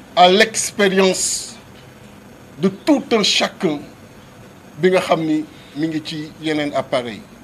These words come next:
C'est ça qui a fait que parmi ces vingt, nous avons six issus de Yewwi Askan Wi. Et il sait pertinemment que s'il organise des élections,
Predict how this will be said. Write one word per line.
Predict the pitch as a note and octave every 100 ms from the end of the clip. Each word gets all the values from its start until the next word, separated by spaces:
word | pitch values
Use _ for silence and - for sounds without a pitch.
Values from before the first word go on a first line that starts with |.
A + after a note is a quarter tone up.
| - - - - - - -
C'est | - C#3+
ça | - F#3+
qui | - D#3
a | D3
fait | - E3+ G#2+ - - - - - - - - -
que | D#3+
parmi | D#3 - G3 F3+ F#3+ F3+ F3
ces | - F3+ D#3
vingt, | - G3+ - - - - - - - - -
nous | E3+
avons | F3 D#3+ D#3+
six | - - G#3 - -
issus | F3+ E3+
de | C#3+
Yewwi | C3+ C3 B2+
Askan | - A2+ - G#2
Wi. | G2 - - - - - - - - - - - - - - - - -
Et | G3 G3+
il | G#3
sait | F#3 - G3+ E3
pertinemment | - C4 A3 - F#3 D#3+ C3 - - - - - - - - - - - -
que | -
s'il | G3 - D#4 -
organise | A3+ G3+ G3 G3 F3 A#2
des | D#3 E3
élections, | F3 E3+ - F#3 D#3